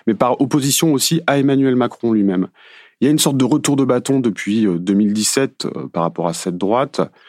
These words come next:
Emmanuel Macron a passé beaucoup de temps à siphonner cet électorat, à vouloir fracturer la droite, à attirer des ministres de droite. Et moi, je, je, je pense vraiment que dans le vote de la motion de censure de quelques députés de droite,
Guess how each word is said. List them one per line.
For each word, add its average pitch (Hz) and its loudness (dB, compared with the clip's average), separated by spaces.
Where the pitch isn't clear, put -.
Emmanuel 101 2
Macron 107 0
a 127 -2
passé 107 -2
beaucoup 104 0
de - -16
temps 107 0
à 113 0
siphonner - -2
cet - -10
électorat, 98 -2
à 92 -4
vouloir 90 -2
fracturer 104 -2
la 101 0
droite, 87 -2
à 90 0
attirer 110 0
des 113 2
ministres 104 2
de 98 0
droite. 87 -2
Et 85 -2
moi, 120 4
je, 107 2
je, 87 0
je 80 -4
pense 82 -4
vraiment 120 2
que 107 -4
dans 90 0
le 87 2
vote 98 0
de 98 0
la 85 0
motion 92 2
de 98 -4
censure 101 -2
de 87 -4
quelques 98 -4
députés 98 -2
de 90 -4
droite, 98 -2